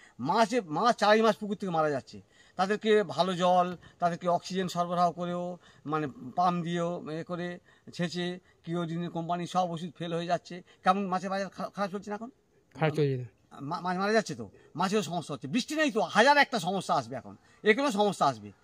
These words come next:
Speaker 1: আমিও কিচ্ছু করতে পারবো না। তবে উত্তরে বাতাস হচ্ছে এখন এই মুহূর্তে, একটু, একটু ওয়েদারটা আর ভোরবেলা কুয়াশা পড়ছে না দেখতে পাচ্ছি। যাই হোক, এখন কি করবেন? এখন তাহলে আপনারা সব জানেন, শুধু আমি দেখাচ্ছি যে কোন জাতগুলো করবেন, কি ব্যাপারটা। এখন করতে হলে আপনাকে যেন পাতা না কোঁকড়ায়, এই গাছ কিন্তু কোঁকড়ায়।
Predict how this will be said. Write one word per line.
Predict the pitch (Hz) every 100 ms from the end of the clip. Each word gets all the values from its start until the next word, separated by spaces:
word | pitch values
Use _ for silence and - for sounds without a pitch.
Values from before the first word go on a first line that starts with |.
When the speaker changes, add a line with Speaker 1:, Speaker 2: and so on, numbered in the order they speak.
| _
Speaker 1:
আমিও | 156 226 254
কিচ্ছু | 226 208
করতে | 180
পারবো | 156 -
না। | -
তবে | 220
উত্তরে | 220 208 240
বাতাস | 220 208 202
হচ্ছে | 214 226
এখন | 208
এই | 208 202
মুহূর্তে, | 220 - 262 - _ _ _ -
একটু, | - -
একটু | 262 233 - 233 -
ওয়েদারটা | 180 190 190
আর | 180
ভোরবেলা | 143 165 170 160
কুয়াশা | 170 147 139
পড়ছে | 135 120
না | 127
দেখতে | 123 -
পাচ্ছি। | 113 143
যাই | 214 170
হোক, | - - - -
এখন | 202 247
কি | 247 233
করবেন? | 240 226 240 _ -
এখন | 175 196
তাহলে | 196 180
আপনারা | 175 180
সব | 160 151
জানেন, | 143 180 220 -
শুধু | 165
আমি | 156
দেখাচ্ছি | 143 180 - 196
যে | 165 -
কোন | 147
জাতগুলো | 135 139 143 147
করবেন, | 160 170 214
কি | -
ব্যাপারটা। | 120 180 - - _ _ -
এখন | 160 175 208
করতে | 196 202
হলে | 196
আপনাকে | 185 185
যেন | 180
পাতা | 160 151 160
না | 156
কোঁকড়ায়, | 139 143
এই | 160
গাছ | 156
কিন্তু | 160 143
কোঁকড়ায়। | 143 131